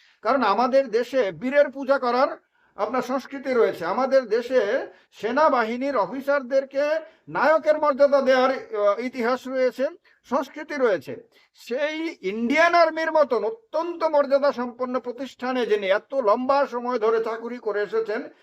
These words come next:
তাও উচ্চ পদে, রাজ্যের পুরো ব্যবস্থাটা ঠিকভাবে চলছে, এইটা কি রাজ্যবাসীকে বোঝানোর দায়িত্ব রাজ্য সরকারের নেই? না, শুধুমাত্র যে বিধানসভাতে সংখ্যাগরিষ্ঠতা আছে,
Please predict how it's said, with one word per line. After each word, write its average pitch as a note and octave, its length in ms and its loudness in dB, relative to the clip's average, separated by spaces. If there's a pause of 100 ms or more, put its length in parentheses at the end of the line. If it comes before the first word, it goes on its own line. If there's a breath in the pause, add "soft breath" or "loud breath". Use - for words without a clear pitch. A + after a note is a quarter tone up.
(140 soft breath)
তাও A3+ 260 2
উচ্চ B3 220 -6
পদে, C4 500 0 (600)
রাজ্যের B3+ 840 0
পুরো C4+ 300 -4
ব্যবস্থাটা B3 880 -4
ঠিকভাবে C4 540 0
চলছে, B3 600 -6 (260 soft breath)
এইটা C4 300 -2
কি C#4+ 180 -8
রাজ্যবাসীকে A#3 640 0
বোঝানোর A#3+ 460 0
দায়িত্ব A#3 440 0
রাজ্য G3+ 260 0
সরকারের A3 460 -4
নেই? A3+ 380 0 (300 soft breath)
না, A3+ 360 2
শুধুমাত্র C4 760 0
যে F3+ 140 -4
বিধানসভাতে C#4 760 2
সংখ্যাগরিষ্ঠতা C4 800 -4
আছে, F#3+ 300 -2